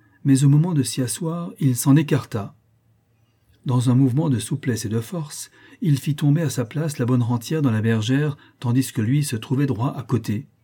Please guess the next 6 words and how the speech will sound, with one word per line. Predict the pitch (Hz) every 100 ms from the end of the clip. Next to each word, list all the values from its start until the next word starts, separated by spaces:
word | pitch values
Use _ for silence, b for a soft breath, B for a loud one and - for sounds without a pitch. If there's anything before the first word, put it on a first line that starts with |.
| _ _ _ _ _ _ _ _ _ _
En | 147 113
tombant | 165 143 120
ainsi | 113 - 160
dans | 123
la | 98
bergère, | 110 101 120 139 131